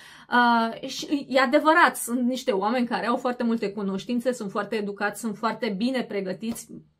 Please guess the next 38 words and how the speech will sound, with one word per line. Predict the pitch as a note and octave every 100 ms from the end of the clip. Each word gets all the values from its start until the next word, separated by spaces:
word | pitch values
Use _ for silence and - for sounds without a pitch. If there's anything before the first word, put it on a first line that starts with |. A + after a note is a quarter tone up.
| _ _ _ _ -
mai | A#3 G#3+
ales | G#3 G#3
pe | A3+
domeniile | G3+ G#3+ A3+ A#3 A3 F#3
lor, | - C4+ D#4 - - _
dar, | A#3 A3+ C4+ C#4
uh, | C#4 C4+ C4 - -
limbajul | C4 C4+ D4+ G4 C#4
este | D4 D#4 C4+
foarte | - C4 A#3+ A#3 A3+
accesibil, | A#3 A#3+ A#3+ - G3+ F3 F#3
adică | G3 A3+ A3+
să | C#4
nu | C#4
vă | C4+ B3
sperie | - G3+ F#3 F3+
dacă | F#3+ G3+
vreodată | F#3+ G#3+ G#3+ A#3 A3+ G3+
v-ați | G3 G3
gândit | G#3 A3+
că, | -
mamă, | G3+ A3 G3+
dacă | F#3 F#3
l-ascult | G3 G3 B3
pe | A3
Pleșu | G3+ G#3+ G#3+
nu | A3
o | G#3+
să | A3+
înțeleg | A3 G3+ G#3
nimic | G#3 G3+
din | G3+ G3+
ce | G3+
zice | F#3+ G3 G#3
pentru | G3 G3 -
că |
e | G3
prea | G3 G#3+ G3+